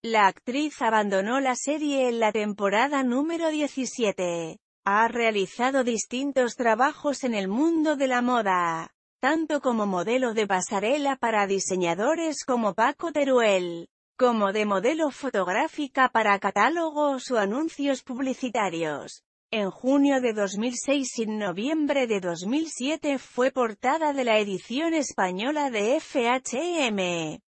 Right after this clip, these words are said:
Sus aficiones favoritas son el deporte, especialmente la hípica y la natación, y la música. En junio de dos mil quince,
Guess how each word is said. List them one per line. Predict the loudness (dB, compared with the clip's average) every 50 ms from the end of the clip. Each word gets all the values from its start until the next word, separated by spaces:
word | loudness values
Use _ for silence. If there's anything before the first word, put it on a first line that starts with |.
| _ _ -16 -14
Sus | -6 -2 0 0 0 0 0
aficiones | 0 0 0 -2 -6 -4 -4 -2 -2 0 0 0 -2 -2 -2
favoritas | -4 -2 0 0 0 0 0 -2 -2 0 0 0 0 0 -2 -4
son | -2 0 0 0
el | 0 0 0 0
deporte, | -2 0 2 2 2 2 2 0 -2 -2 -2 -2 -4 -8 -10 -14 _ _ _ _ _ -4
especialmente | -2 -2 -2 -2 0 0 0 0 2 0 0 0 0 0 0 0 0 0 0 0 0 0
la | 0 2 2 2
hípica | 2 0 -2 -2 -4 -4 -2 -2 0 0
y | 0 0
la | 0 0
natación, | 0 0 -2 -2 -2 -4 -4 -2 0 2 2 2 0 -4 -8 -12 -14 _ _ _ _ _ -6
y | -4 -2 0 0
la | 0 0 0
música. | -2 -2 -4 -4 -4 -6 -4 -2 0 0 0 0 0 -2 -4 -8 -12 _ _ -4
En | -4 -2 -2
junio | -4 -6 -4 -2 0 0 2 2 2 2 2
de | 2 0 0 0
dos | 0 -2 -2 -2
mil | -4 -4 -2 -2 -2 -2 -4 -4
quince, | -4 -2 -2 -2 -2 -4 -6 -6 -4 -4 -4 -4 -6 -10 -12